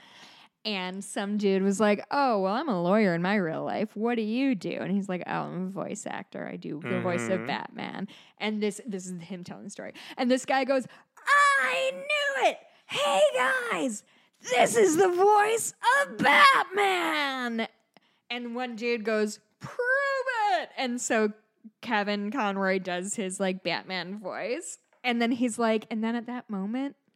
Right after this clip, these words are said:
Speaker 1: for the first time since the attacks, things got a little bit lighter."
Speaker 2: <laughs>
Speaker 1: And I feel bad <laughs> telling that story. That's obviously mocking him after he died.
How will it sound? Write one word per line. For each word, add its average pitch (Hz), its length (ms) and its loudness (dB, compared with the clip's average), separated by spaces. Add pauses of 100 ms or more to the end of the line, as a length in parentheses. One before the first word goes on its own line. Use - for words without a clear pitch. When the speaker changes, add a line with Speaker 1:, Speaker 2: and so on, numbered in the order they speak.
(380)
Speaker 1:
for - 120 -8
the 214 100 -2
first 185 360 -6
time 202 320 -6
since 202 240 -12
the 196 80 -4
attacks, 190 520 -8
things 185 280 -10
got 196 140 -12
a 202 40 -14
little 196 140 -16
bit 208 240 -14
lighter." 190 540 -8 (140)
Speaker 2:
<laughs> 262 100 -2 (1000)
Speaker 1:
And 262 420 -2 (680)
I 233 120 2
feel 254 200 4
bad 214 240 0
<laughs> - 20 -6
telling 403 360 4
that - 220 -2
story. 311 360 8
That's 311 180 4
obviously 269 380 2
mocking 220 320 2
him 233 100 -2
after 226 260 -4
he 233 80 -2
died. 202 380 -2